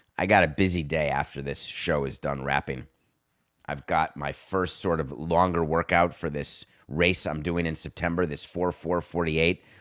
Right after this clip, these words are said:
running four miles every four hours for forty-eight hours. The training run today is four miles every four hours for eight miles. No, <laughs> four, eight, sixty-nine. It is four miles every four hours for eight hours.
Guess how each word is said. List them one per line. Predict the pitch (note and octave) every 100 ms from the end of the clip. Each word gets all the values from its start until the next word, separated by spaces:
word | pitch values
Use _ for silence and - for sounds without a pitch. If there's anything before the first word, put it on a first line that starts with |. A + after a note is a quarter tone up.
| -
running | - F2+ E2
four | C#2+ - G2 F#2+ F#2 - _
miles | E2+ E2+ F2+ F2+ F2
every | - F2+ F2+
four | - F2+ E2+
hours | E2 F2+ F2
for | -
forty-eight | - F2+ F2 E2 E2
hours. | E2 F#2+ F#2+ - _ _ _ _ _ - _ _ _
The | D2 D#2+
training | - A2 G#2 G2
run | F#2+ F#2+
today | F#2 F#2 F#2 G2 F2+ E2
is | E2+
four | - - G2
miles | F#2+ F#2 F#2 F#2+
every | F2 D2+
four | C#2+ - F2+
hours | E2 E2 E2 D#2 - - _ _ _
for | - D#2 C#2
eight | F#2 A2 -
miles. | C#2 A#1+ G1+ - - _ -
No, | D#2+ F2+ - _ -
<laughs> | B3 -
four, | - G2+ F#2+
eight, | F2 F2+ F2
sixty-nine. | F2+ - E2+ C2 - _ - _ _
It | G#2
is | F2 D#2+
four | - - A#2 B2 B2
miles | A2+ G#2 G#2 G#2+ F#2+
every | G2+ F#2 F#2+
four | - - G#2 G#2
hours | F2 F#2 F2+ E2+ D#2+
for | - F2+
eight | D#2+ D2+
hours. | B1 G1+ - -